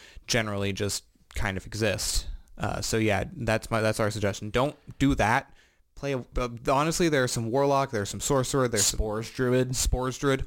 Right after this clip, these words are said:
Speaker 1: much better options.
Speaker 2: Much, much better.
Speaker 1: All right. Uh, "What are your hair products? Damn, bro, both you, ha, looking fresh."
Speaker 2: Wow.
Speaker 1: Thank you,
Speaker 2: Uh,
Speaker 1: four twenty Pike Sim-,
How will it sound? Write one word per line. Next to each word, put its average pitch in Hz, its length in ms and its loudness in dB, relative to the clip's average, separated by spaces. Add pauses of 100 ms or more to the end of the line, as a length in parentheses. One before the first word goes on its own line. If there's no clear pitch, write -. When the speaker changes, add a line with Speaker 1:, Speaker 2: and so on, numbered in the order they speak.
Speaker 1:
much 104 300 -2
better 98 180 0
options. - 460 -8
Speaker 2:
Much, 82 160 -6
much - 140 -10
better. - 180 -8 (840)
Speaker 1:
All 196 180 2
right. - 460 -2 (1400)
Uh, 135 420 4 (1200)
"What 196 120 2
are 294 60 2
your 247 140 2
hair 202 240 0
products? 117 460 0
Damn, 156 320 2
bro, 147 320 4
both 151 360 0
you, 175 300 2
ha, 180 400 0 (340)
looking 202 260 -2
fresh." - 640 -6
Speaker 2:
Wow. 95 680 -2 (260)
Speaker 1:
Thank 427 260 0
you, - 120 4
Speaker 2:
Uh, 101 120 0
Speaker 1:
four 143 200 4
twenty 139 520 2
Pike 135 480 -2
Sim-, 151 340 0